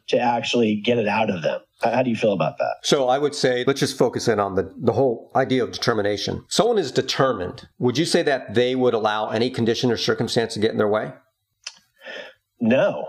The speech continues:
Speaker 1: I mean, if you're trying to, uh,
Speaker 2: Not trying,
Speaker 1: you know,
Speaker 2: right? Go, let's go
Speaker 1: What's
Speaker 2: back
Speaker 1: that?
Speaker 2: to our, to our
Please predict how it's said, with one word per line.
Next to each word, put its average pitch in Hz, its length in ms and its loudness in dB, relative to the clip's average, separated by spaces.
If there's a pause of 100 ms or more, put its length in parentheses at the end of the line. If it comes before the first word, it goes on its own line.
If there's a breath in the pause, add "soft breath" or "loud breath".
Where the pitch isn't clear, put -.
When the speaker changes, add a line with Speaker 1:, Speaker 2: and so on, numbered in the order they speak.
(140)
Speaker 1:
I 117 80 0
mean, 120 360 0
if 110 180 0
you're 156 420 4
trying 139 520 2
to, 123 560 4
uh, 107 480 2
Speaker 2:
Not 123 180 2
trying, 185 360 0
Speaker 1:
you 113 80 2
know, 110 80 2
Speaker 2:
right? 117 280 2 (300)
Go, 131 160 4
let's 147 180 0
go 175 100 2
Speaker 1:
What's 151 80 0
Speaker 2:
back 160 160 2
Speaker 1:
that? - 40 -8
Speaker 2:
to 160 140 4
our, 135 400 -2
to 139 220 4
our 120 360 0